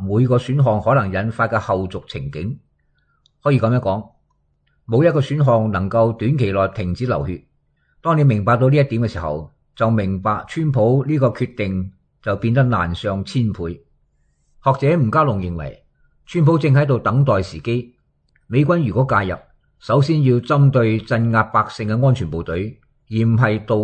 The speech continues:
彈部隊。但接落嚟對美國以實施報復嘅會係導彈部隊。另外，伊朗街頭開戰，美國好難好似喺委內瑞拉咁樣靜雞雞咁樣潛入去。第三，如果美軍介入，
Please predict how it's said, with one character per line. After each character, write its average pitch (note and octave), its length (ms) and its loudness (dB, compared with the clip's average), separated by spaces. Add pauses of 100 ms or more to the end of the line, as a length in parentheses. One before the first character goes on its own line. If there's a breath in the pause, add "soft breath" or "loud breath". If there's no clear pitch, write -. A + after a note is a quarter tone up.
彈 A2+ 200 2
部 A2+ 160 -2
隊。 A2 320 -4 (720)
但 B2 200 0
接 D3 120 0
落 C3+ 140 4
嚟 F#2+ 300 -2
對 C#3 180 4
美 C3 320 4
國 C3 320 0 (140)
以 B2+ 140 0
實 - 180 2
施 - 160 -6
報 B2+ 280 0
復 A2+ 160 -8
嘅 A#2 280 4
會 A#2+ 100 -2
係 G2+ 180 -2
導 G2+ 160 -4
彈 F#2+ 240 0
部 G#2 140 -6
隊。 F2 280 -8 (600)
另 A#2+ 160 -2
外， A2+ 260 2 (440)
伊 F3 140 2
朗 C#3+ 180 4
街 D#3 180 0
頭 A2+ 220 0
開 C3+ 200 4
戰， A2 300 -6 (320)
美 C3 160 2
國 C#3 140 4
好 C#3+ 100 0
難 A2 300 0
好 C3+ 100 -2
似 C3+ 140 -4
喺 A#2 880 0
委 B2 160 2
內 C3 100 4
瑞 A2 160 -2
拉 C3 140 2
咁 A#2+ 160 2
樣 C3 300 2 (140)
靜 A2+ 200 -6
雞 C3+ 160 4
雞 C#3 100 2 (100)
咁 - 0 -
樣 A#2+ 200 0
潛 - 160 -8
入 F2 340 -6
去。 - 60 -18 (440)
第 A#2+ 140 0
三， D3 260 0 (380)
如 A#2 140 -2
果 E3 80 2
美 C3+ 240 4
軍 D3+ 180 2
介 A2+ 300 0
入， F#2 60 -6